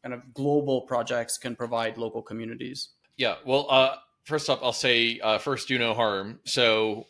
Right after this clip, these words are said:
Speaker 2: we're not gonna Zuckerberg ourselves in and provide the same software to everyone across the world and then extract from them, right? Um,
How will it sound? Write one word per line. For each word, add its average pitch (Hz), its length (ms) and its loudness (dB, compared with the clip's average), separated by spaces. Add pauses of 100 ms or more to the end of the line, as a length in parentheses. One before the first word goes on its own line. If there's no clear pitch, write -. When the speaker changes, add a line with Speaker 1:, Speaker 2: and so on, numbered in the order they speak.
Speaker 2:
we're 123 100 -6
not 123 180 -2
gonna 117 140 -2
Zuckerberg 110 520 -2
ourselves 104 400 -2
in 107 320 2
and 98 420 -2 (140)
provide 104 340 0
the 98 60 -8
same 107 240 -2
software 104 380 -6
to 95 60 -2
everyone 98 260 -4
across 98 260 -6
the 101 80 -10
world 98 360 -2
and 95 120 -8
then 92 80 -6
extract 92 400 -4
from 92 140 -10
them, 87 220 -10 (420)
right? 113 340 4
Um, 107 460 0